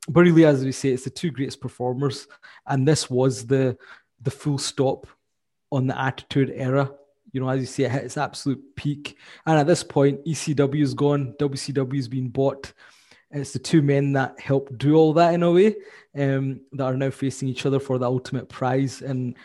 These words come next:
you know, the story behind it, Stone Cold's desperation to take the title back. He then, you know, takes that final step to join up with Vince McMahon. The Rock showing how resilient he is. Um, just absolute classic from every angle. And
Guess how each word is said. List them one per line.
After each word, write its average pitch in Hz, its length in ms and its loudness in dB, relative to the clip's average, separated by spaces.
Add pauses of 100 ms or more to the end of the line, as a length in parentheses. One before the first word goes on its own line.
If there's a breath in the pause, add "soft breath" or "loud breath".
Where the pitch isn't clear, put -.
(140 loud breath)
you 143 100 -2
know, 131 80 0
the 123 100 -8
story 147 280 2
behind 135 280 0
it, 127 80 -2
Stone 147 280 -4
Cold's 139 280 -6
desperation 135 800 -4 (240 loud breath)
to - 120 -20
take 135 140 -4
the 135 60 -4
title 135 380 -2
back. 131 300 -2
He 139 80 0
then, 135 240 0 (220)
you 135 100 -4
know, - 20 -6
takes - 220 -10
that 123 180 -8
final 135 240 -6
step - 380 -4
to 131 160 -4 (400 loud breath)
join 135 180 0
up 127 80 -4
with 120 140 -6
Vince 127 180 -8
McMahon. 131 400 -2 (840 loud breath)
The 139 160 2
Rock 135 340 4
showing 139 320 0
how 127 120 0
resilient 131 520 -2
he 151 200 0
is. 156 280 0 (320 loud breath)
Um, 127 500 -4 (280)
just 127 240 -10 (120)
absolute 127 420 -8
classic - 580 -10 (160)
from 123 260 -10
every 131 320 -2
angle. 127 400 -4
And 127 420 -6